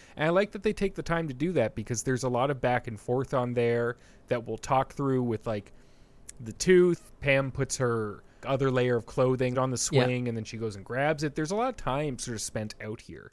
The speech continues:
Speaker 1: in this
Speaker 2: I think
Speaker 1: sequence.
Speaker 2: that works so well for kind of almost lulling you into that sense of a state of unease because of the way that they've approached the house and you've seen the cans and the generator and the,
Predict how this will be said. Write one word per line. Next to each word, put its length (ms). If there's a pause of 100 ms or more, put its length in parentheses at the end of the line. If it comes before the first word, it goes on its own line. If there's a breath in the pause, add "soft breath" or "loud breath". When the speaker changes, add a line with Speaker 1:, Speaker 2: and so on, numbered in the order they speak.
Speaker 1:
in 80
this 260
Speaker 2:
I 80
think 220
Speaker 1:
sequence. 20
Speaker 2:
that 180
works 280
so 300
well 260
for 180
kind 340
of 260 (600)
almost 340
lulling 420
you 180
into 200
that 400
sense 400
of 320
a 60
state 240
of 140
unease 460
because 680 (180)
of 200
the 80
way 200
that 240 (460)
they've 220
approached 420
the 80
house 320
and 100
you've 80
seen 160
the 80
cans 400
and 120
the 40
generator 520
and 160
the, 160